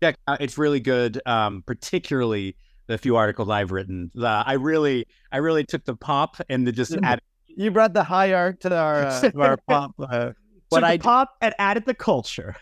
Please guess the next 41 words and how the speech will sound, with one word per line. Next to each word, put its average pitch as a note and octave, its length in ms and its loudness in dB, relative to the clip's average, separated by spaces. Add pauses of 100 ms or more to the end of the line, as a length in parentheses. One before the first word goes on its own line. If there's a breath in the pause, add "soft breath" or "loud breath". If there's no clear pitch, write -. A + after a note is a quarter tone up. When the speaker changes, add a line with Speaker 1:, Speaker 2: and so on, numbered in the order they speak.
Speaker 1:
<laughs> - 120 -18
That's - 200 -6 (120)
right. E3 200 -4 (220)
What D#3 160 -4
I - 80 -20 (240)
do. G#2 200 0 (220 loud breath)
But C#3+ 120 -2
no, D3 100 4
it's C#3+ 160 -2
really D#3+ 320 0
a C#3+ 60 0
fantastic B2+ 720 -4
place, G#2 480 -4
um, G2+ 380 -2
to A#2+ 180 -4
continue F3 440 -4
the C3+ 100 -4
discussion A#2+ 380 -4
we A2+ 80 -2
had G#2+ 200 -6
today. G2+ 360 -4
And G2+ 80 -8
I G2+ 60 -4
really A2 220 0
highly G#2+ 260 -4
encourage G2 340 -8 (280)
all A#2+ 140 0
of A#2 60 0
our G#2 120 2
listeners G2+ 420 -2
to G2 100 -6
subscribe F#2+ 540 -2
and G2 260 -6
get G2+ 140 -2
in F#2+ 100 -2
there. F2+ 140 -4
It's F2 160 -14
really, G#2 200 0
really F#2+ 200 -2
good. F#2 360 -4 (420)
Um, G#2 500 -2